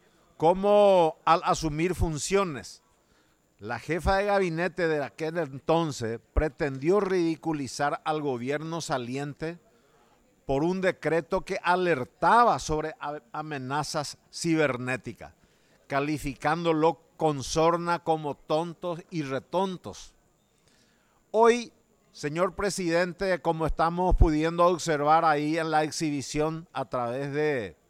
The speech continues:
sala técnica, hoy, tras el hecho, el,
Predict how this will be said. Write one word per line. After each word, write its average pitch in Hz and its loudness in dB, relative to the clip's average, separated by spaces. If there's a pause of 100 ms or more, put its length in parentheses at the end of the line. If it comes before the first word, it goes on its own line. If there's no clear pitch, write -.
(160)
sala 143 -4
técnica, 139 -10 (2500)
hoy, 208 -2 (140)
tras 160 -4
el 143 -10
hecho, 139 -10 (100)
el, 131 -10